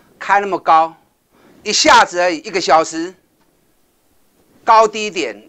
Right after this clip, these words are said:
两百二十点，从涨一百三十三，最低杀到八十八，哎，很快又回来了。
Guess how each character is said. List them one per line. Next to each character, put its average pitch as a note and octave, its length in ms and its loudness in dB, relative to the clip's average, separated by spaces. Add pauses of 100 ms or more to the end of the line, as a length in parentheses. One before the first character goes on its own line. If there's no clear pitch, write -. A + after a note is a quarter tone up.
两 E3+ 260 2
百 C#3 180 -2
二 D3+ 140 -8
十 A2+ 140 -20
点， F#2+ 200 -20 (360)
从 G#3 260 -6
涨 C#3+ 300 0
一 G#3 80 -16
百 C3+ 180 -4
三 E3+ 160 -4
十 D#3+ 60 -6
三， D#3+ 340 -2 (720)
最 G#3+ 200 0
低 G3 180 -6
杀 F#3 300 2
到 F3 180 2
八 D#3+ 260 0
十 - 120 -12
八， D3 340 -4 (360)
哎， E3 220 -2
很 C#3+ 140 -10
快 E3 160 -2
又 D#3+ 80 -2
回 B2 180 -8
来 G2+ 160 -6
了。 F#2 160 -20